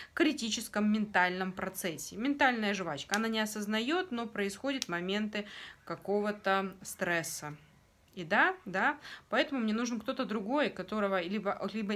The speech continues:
он недосягаем, либо, а, он, наоборот, э, простите, корм подножный, а, а я тут такая вся принцесса, и я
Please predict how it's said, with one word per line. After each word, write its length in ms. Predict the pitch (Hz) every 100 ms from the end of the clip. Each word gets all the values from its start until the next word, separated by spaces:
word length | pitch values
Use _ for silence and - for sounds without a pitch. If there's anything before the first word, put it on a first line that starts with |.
| 208
он 140 | 220 202
недосягаем, 720 | 185 190 196 190 330 359 190
либо, 320 | 208 226 208 - - -
а, 180 | - 208
он, 200 | 202 247
наоборот, 560 | 233 214 196 226 302 - 202
э, 340 | 202 196 190
простите, 440 | 196 190 240 208 208
корм 380 | - 220 208
подножный, 720 | 196 180 214 285 254 233 196 -
а, 240 | 180 185
а 40 | 190
я 160 | 208
тут 180 | 202 185
такая 300 | 180 190 185
вся 200 | 185 196
принцесса, 560 | 196 202 190 254 302 208
и 100 | 175
я 260 | 185 196